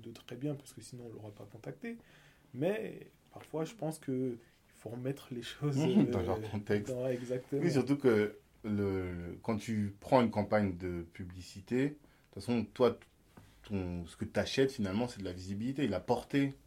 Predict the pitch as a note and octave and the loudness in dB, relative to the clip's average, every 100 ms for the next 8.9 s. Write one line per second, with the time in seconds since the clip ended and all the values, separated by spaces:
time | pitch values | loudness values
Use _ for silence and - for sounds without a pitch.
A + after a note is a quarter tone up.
0 | - G#2 G#2+ G2+ G2 G2 F2+ G2+ A2+ B2 | -16 -6 -4 -2 -2 -4 -4 -2 -2 0
1 | A#2+ - - - - - G2+ G2 G2 F#2+ | -2 -4 -14 -20 -20 -10 -2 0 2 0
2 | F2+ F2 F#2 G#2 G2 G2 A2+ G#2+ - A2 | -4 -2 2 2 2 0 -2 -6 -2 0
3 | G2+ - - A#2 - A2 G2 G#2+ C#3+ G#2 | 0 -2 -6 -8 -4 -4 0 4 4 2
4 | - F2+ - G#2+ G#2+ A2 A2+ A2 G#2+ A2 | -2 -6 -4 -4 -2 0 2 4 4 2
5 | A2 G2+ - A#2 G#2 G2+ - - G#2 - | 2 -2 0 -2 -2 -6 -8 -8 -8 -8
6 | F#2+ F#2 F2+ F2+ F#2 F#2+ F#2+ F#2 F#2+ - | -8 -6 -6 -8 -8 -8 -10 -12 -14 -14
7 | F#2 F#2 F2+ F2+ F2+ F2+ E2+ G2 - - | -12 -10 -12 -12 -10 -10 -10 -16 -20 -20
8 | - G2 F2+ - G2 G2 G#2 G#2 G#2+ | -8 -4 -4 -2 0 0 -2 -4 -6